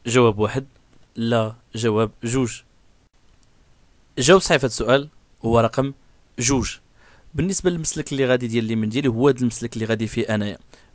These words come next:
بالنسبة ل-، قال لك المسلك اللي على اليمين ديالي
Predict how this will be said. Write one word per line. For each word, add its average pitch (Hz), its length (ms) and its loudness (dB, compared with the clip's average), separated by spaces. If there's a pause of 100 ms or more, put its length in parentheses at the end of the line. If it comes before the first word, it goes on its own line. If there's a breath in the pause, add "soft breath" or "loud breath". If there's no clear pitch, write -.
بالنسبة 143 360 0
ل-، 120 300 -4
قال 127 100 -2
لك - 140 -10
المسلك 117 760 -4 (100)
اللي 107 180 -4
على 110 140 -2
اليمين 113 380 0
ديالي 120 400 0